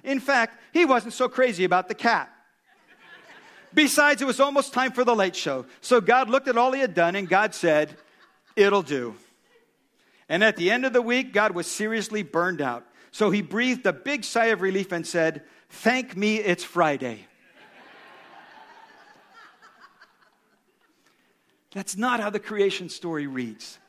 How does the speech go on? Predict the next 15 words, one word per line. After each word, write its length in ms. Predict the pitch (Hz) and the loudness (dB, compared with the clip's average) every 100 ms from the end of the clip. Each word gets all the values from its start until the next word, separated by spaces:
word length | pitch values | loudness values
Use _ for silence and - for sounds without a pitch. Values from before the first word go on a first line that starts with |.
| _ _ _ _ _ _ _ _ _ _ _ _ _ _ _ - | _ _ _ _ _ _ _ _ _ _ _ _ _ _ _ -4
God 320 | 240 240 208 | -2 -2 -6
celebrates 840 | - - 254 254 226 156 151 147 - | -10 -6 -2 -2 -2 -4 -6 -6 -10
each 260 | 214 208 - | -10 -10 -12
act 300 | 180 185 180 - | -8 -8 -8 -12
of 140 | 160 | -12
creation, 600 | - 165 135 131 127 120 104 _ _ _ - _ _ 392 _ _ _ _ _ _ _ _ _ _ | -12 -10 -6 -6 -8 -16 -20 _ _ _ -20 _ _ _ _ _ _ _ _ _ _ _ _ _
his 220 | - 254 - | -6 -6 -6
handiwork, 920 | 226 269 285 233 165 127 117 - - _ _ _ _ _ _ - | -8 -8 -8 -8 -8 -10 -12 -18 -20 _ _ _ _ _ _ -8
and 140 | 190 | -6
he 60 | 208 | -6
stops 760 | - - 277 233 214 - - _ _ _ _ _ 151 | -8 -6 -4 -2 -4 -10 -18 _ _ _ _ _ -14
and 120 | 180 | -12
he 40 | |
celebrates 800 | 185 - 226 220 - 117 117 - | -10 -10 -8 -8 -10 -16 -20 -20
it. 160 | - | -20